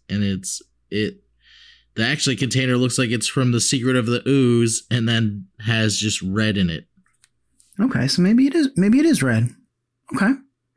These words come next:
Speaker 1: But it's the movies, so who knows what they're, you know,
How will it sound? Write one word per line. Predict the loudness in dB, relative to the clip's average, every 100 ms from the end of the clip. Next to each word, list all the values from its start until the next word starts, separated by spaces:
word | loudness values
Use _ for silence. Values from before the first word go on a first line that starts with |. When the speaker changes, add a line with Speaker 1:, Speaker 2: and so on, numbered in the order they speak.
| _ _ _ _ _ _ _ _ _ _ _ _ _ _
Speaker 1:
But | -4 -2
it's | -2 -4
the | 0
movies, | 2 2 2 0 0 -4 -6
so | -2 2
who | 2
knows | 2 2 0 0
what | -4 0
they're, | 0 0 -2 -6 _
you | -2
know, | 2 2 2